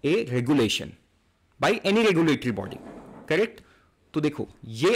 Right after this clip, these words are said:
आपको यहाँ पे क्लियर हो जाना चाहिए, राइट? तो वर्किंग ग्रुप से आउटकम जो है ना, वो इस प्रकार आया है। अच्छा, मैं डीएलए के फुल फॉर्म यहाँ बता दूँ, डीएलए means Digital Lending Apps, राइट? तो टोटल इलेवन हंड्रेड डीएलएस मिला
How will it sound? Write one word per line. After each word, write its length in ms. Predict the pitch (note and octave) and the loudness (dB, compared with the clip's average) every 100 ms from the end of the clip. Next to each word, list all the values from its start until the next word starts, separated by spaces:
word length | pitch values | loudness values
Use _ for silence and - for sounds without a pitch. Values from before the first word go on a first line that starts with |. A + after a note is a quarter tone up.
| - | 2
आपको 340 | D3+ C#3+ E3+ D#3+ | -4 -4 -2 0
यहाँ 260 | B2+ A#2+ | 0 -2
पे 80 | F3 C4+ - _ _ - | -4 -4 -8 _ _ -8
क्लियर 360 | B2+ C#3 G#3 - | 0 0 0 0
हो 120 | D3 | 0
जाना 220 | C#3 A#2 | 2 0
चाहिए, 320 | G#2 G#2 A2 G#2+ _ - | -2 -8 -14 -18 _ -4
राइट? 240 | D#3 G3+ | -4 -2
तो 60 | D3+ | -2
वर्किंग 460 | A#2+ C#3 F3+ A#3 G3 | 2 0 2 0 2
ग्रुप 160 | F#3+ | 0
से 200 | - G3+ | 0 -2
आउटकम 560 | - C#3 D3+ - A3+ G#3+ | 0 0 0 0 0 2
जो 120 | G3 | 2
है 120 | E3 | 2
ना, 180 | E3 A#3+ - _ - | -2 -4 -10 _ -4
वो 80 | F3+ | 0
इस 140 | G3+ | 0
प्रकार 380 | - D#3 D3 B2 | 0 -2 0 0
आया 180 | G#2+ G#2 | 0 -4
है। 160 | G#2+ - _ _ - _ | -10 -18 _ _ -20 _
अच्छा, 200 | - - | -12 -8
मैं 180 | A#2+ D3 | -4 -2
डीएलए 300 | C#3 F3 G3 | 0 2 2
के 100 | G3 | 2
फुल 160 | F#3+ F#3 | 0 0
फॉर्म 220 | G3 F#3+ | 0 0
यहाँ 160 | F#3 F3+ | 2 0
बता 240 | F3 E3+ | 0 0
दूँ, 140 | F3 A3+ - _ _ A#2 | -2 -6 -12 _ _ -6
डीएलए 280 | C3 G3 G#3 | 0 2 2
means 380 | E3+ G#3 - B2+ - C#3 | 0 -2 -4 -10 -4 -2
Digital 420 | C#3 D#3 G3 A3+ E3+ | 0 0 0 0 -2
Lending 380 | C3 C3+ D3 E3+ - | -2 0 0 -2 -4
Apps, 340 | F#2 - - - - - | -6 -6 -8 -10 -20 -6
राइट? 360 | B2+ B2+ G2+ - _ - | -2 0 -2 -12 _ -8
तो 80 | - | -6
टोटल 540 | - E3 E3+ G3+ B3+ - _ _ - | -2 -2 2 2 0 -4 _ _ -2
इलेवन 360 | C3+ D#3+ A3+ | 0 2 2
हंड्रेड 380 | A3+ G3+ F#3+ E3+ | 2 2 0 0
डीएलएस 460 | C#3 D3+ D#3 F3 - | 2 4 4 2 -2
मिला 280 | D3+ D3+ | 0 0